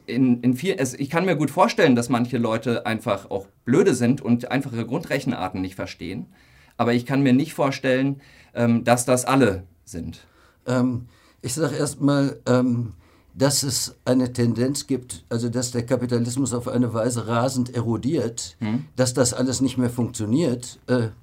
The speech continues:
Speaker 2: da stimme ich dir zu. Das kann man auch materialistisch mit Marxischen Methoden zum Beispiel, äh, oder was heißt zum Beispiel, wahrscheinlich nur mit denen, kann man das ziemlich genau anal-, analysieren. Äh, es ist aber jetzt für mich wirklich, ähm, doch sehr verblüffend,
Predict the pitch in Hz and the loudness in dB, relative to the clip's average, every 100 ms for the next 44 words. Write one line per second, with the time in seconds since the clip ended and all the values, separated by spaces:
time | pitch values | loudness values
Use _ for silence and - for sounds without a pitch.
0 | _ 120 120 135 131 117 110 - 120 143 | _ -6 -4 0 0 0 -6 -4 -2 -2
1 | 160 117 - 127 - 131 120 117 110 123 | -4 -10 -6 -6 0 0 2 -2 -2 -2
2 | 120 117 117 139 139 135 - - - - | -2 -2 -4 -4 -6 -8 -12 -20 -20 -20
3 | - _ 120 117 120 120 127 - 123 120 | -20 _ 0 2 4 4 2 0 2 2
4 | 120 127 135 123 131 113 120 - 131 120 | 0 0 0 0 0 0 -2 -2 -4 -2
5 | 113 - 101 107 110 107 104 92 98 110 | -6 -14 -8 -6 -6 -8 -10 -10 -8 -6
6 | 104 - 92 123 127 92 87 92 104 92 | -8 -8 -4 -4 -6 -12 -10 -10 -10 0
7 | 120 156 120 120 101 117 120 127 123 117 | 0 2 0 -2 -6 -4 -2 0 0 0
8 | 120 - - - - 143 147 143 - 120 | -4 -10 -20 -20 -4 4 4 4 2 4
9 | 123 131 120 117 120 120 117 113 104 98 | 6 6 4 4 2 0 0 0 -2 -6
10 | 101 110 165 151 131 120 - - - - | -4 -4 -4 -4 -8 -12 -20 -20 -20 -2
11 | 127 131 123 - _ 123 120 - 143 127 | 4 4 4 -8 _ -2 0 0 0 2
12 | 131 135 - 135 135 131 131 143 131 117 | 2 0 -2 0 0 -2 -6 -8 -8 -8
13 | - _ 123 123 123 113 - - - - | -16 _ 0 0 0 -4 -10 -20 -20 -20
14 | _ 135 135 - 95 123 139 175 - 147 | _ -4 -4 -6 -4 2 2 0 0 -2
15 | 117 131 175 123 95 95 - - | 0 -2 -2 -4 -6 -6 -10 -16